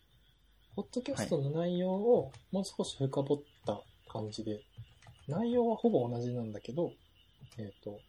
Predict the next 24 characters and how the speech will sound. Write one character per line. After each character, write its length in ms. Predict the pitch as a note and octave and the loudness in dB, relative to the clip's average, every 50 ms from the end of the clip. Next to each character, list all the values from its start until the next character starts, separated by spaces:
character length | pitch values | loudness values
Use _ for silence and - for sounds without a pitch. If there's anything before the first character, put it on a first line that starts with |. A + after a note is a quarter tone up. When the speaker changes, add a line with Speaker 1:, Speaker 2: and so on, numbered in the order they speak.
| _ _ - | _ _ 2
Speaker 1:
文 200 | C#3+ D#3+ F3 D3+ | 4 4 4 4
章 180 | - - A2+ G2+ | 2 0 -2 -4
で 80 | G#2+ | -4
読 60 | G2+ G#2 | -6 -6
め 80 | A2 G#2+ | -4 -4
る 120 | G#2 G2+ | -4 -6
み 80 | G2 G2+ | -8 -10
た 100 | - G2+ | -10 -10
い 40 | G2 | -10
な 60 | G2 | -10
感 160 | - - G2+ | -10 -10 -10
じ 60 | G2 | -8
に 100 | G2 G2 | -8 -10
な 60 | G2 G2+ | -12 -14
っ 40 | - - | -12 -12
て 80 | - F#2+ | -12 -12
い 80 | G2+ | -12
て、 260 | - - A#2+ G#2 - - - - - _ _ _ _ - - - - - - - - - | -10 -8 -8 -8 -8 -12 -20 -20 -20 _ _ _ _ -20 -20 -20 -20 -20 -20 -16 -10 -6
Speaker 2:
う 40 | B2+ | -6
ん 40 | |
う 200 | A2 G2+ - A2 | -6 -6 -6 -6
ん 20 | G#2+ | -6
う 40 | |
ん。 60 | G2 | -6